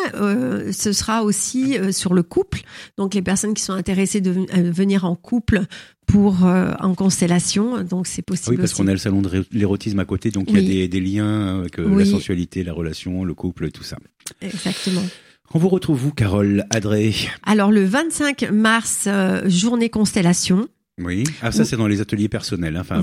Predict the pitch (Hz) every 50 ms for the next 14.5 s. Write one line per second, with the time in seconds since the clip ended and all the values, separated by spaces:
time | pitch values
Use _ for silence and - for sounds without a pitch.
0 | 175 185 190 190 214 214 208 208 196 185 180 170 - 254 - 226 226 226 - -
1 | - 262 339 392 - - 90 90 87 - - 117 147 151 117 220 - - 196 -
2 | - 107 110 104 98 95 - - 202 - - - - 127 110 101 101 95 92 98
3 | 104 104 107 82 87 95 101 104 110 104 98 107 98 87 82 82 82 - 73 _
4 | - 208 220 220 214 202 180 175 - - - 208 196 190 190 196 214 196 208 -
5 | 135 147 147 131 110 - 107 107 113 135 156 160 - 196 196 185 185 185 180 165
6 | - - - 185 175 175 180 190 180 185 190 180 - 190 185 180 185 220 247 -
7 | 269 269 240 202 185 175 202 208 214 214 196 190 170 175 175 - - 175 170 185
8 | 226 - - 170 165 - 185 185 - 196 202 196 - 190 185 185 190 180 180 175
9 | - 170 190 185 175 - 196 180 175 175 185 208 247 302 339 - - - - -
10 | - - _ - 202 190 196 190 185 175 175 - 233 220 226 226 220 - 226 220
11 | 208 202 202 196 - - 233 226 233 240 226 - 190 190 185 175 190 185 202 214
12 | 226 208 214 202 - - 208 190 202 208 196 - - - 180 180 180 180 175 -
13 | - - 175 175 - - 170 165 170 165 165 139 - 185 190 - - 208 208 -
14 | - 220 202 196 196 - - 233 240 240